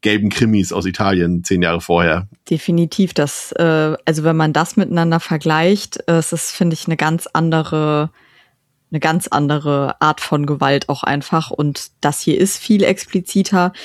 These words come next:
Speaker 2: Ich fand's aber trotzdem nie irgendwie so richtig krass. Also ich fand's
Speaker 1: Ja.
Speaker 2: immer noch auch passend für diesen Krimi-Touch, ähm,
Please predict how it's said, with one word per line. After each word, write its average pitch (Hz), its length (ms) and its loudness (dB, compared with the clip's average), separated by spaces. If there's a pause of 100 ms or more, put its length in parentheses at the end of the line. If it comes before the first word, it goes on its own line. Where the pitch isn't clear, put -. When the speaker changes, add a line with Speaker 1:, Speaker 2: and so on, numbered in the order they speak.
(360)
Speaker 2:
Ich - 160 -4
fand's 214 420 0
aber 170 320 2
trotzdem 208 1040 0 (1120)
nie 185 480 4
irgendwie 175 400 2
so 165 140 -2
richtig 156 420 -2
krass. - 400 -2
Also 143 220 0
ich 151 100 -4
fand's 160 300 -2
Speaker 1:
Ja. 196 120 4
Speaker 2:
immer 175 200 2
noch 165 400 0 (100)
auch 156 260 -2
passend 185 480 0
für - 260 0
diesen 160 280 0
Krimi-Touch, - 920 0
ähm, 143 420 0